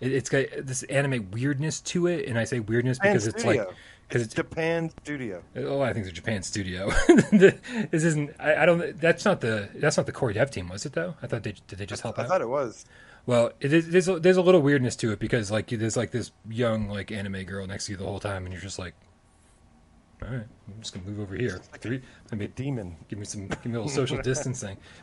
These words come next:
Speaker 1: Right, right. But she's, like, an adorable demon, and I'm like, I don't know. It's the whole thing, the whole thing just feels weird, but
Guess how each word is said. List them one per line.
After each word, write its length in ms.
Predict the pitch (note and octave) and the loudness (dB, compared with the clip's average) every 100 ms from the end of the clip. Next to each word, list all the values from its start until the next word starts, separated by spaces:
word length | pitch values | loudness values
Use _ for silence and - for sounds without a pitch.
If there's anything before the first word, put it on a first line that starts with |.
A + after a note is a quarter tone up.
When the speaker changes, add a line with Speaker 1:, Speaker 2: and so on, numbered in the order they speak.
| - | 4
Speaker 1:
Right, 260 | A#3 C3+ - - - | 6 6 0 -10 0
right. 240 | D3+ F3 D3+ C3+ - | 4 4 2 -10 -4
But 120 | - D#3+ | 4 4
she's, 160 | F3 | 6
like, 100 | F3+ | 8
an 80 | F#3 | 8
adorable 560 | G3 C3+ F#3 A3+ D3+ B2 | 6 8 10 10 8 4
demon, 340 | B2+ A#2+ G#2 | 2 2 2
and 120 | B2 | 2
I'm 100 | D3 | 2
like, 220 | D3+ C#3 | 2 0
I 160 | D#3 C#3 | 0 -2
don't 120 | G#2 | -2
know. 80 | F#2+ | -8
It's 120 | A2+ | -6
the 80 | D#3+ | -2
whole 140 | C3 | -2
thing, 180 | - D#3+ | 0 2
the 100 | D3 | 4
whole 140 | D#3 F3 | 4 4
thing 160 | D3 | 2
just 160 | G#2+ - | 0 -2
feels 180 | A2 F#2+ | -4 -2
weird, 220 | F2+ E2+ | -8 8
but 260 | F#3 - | 8 8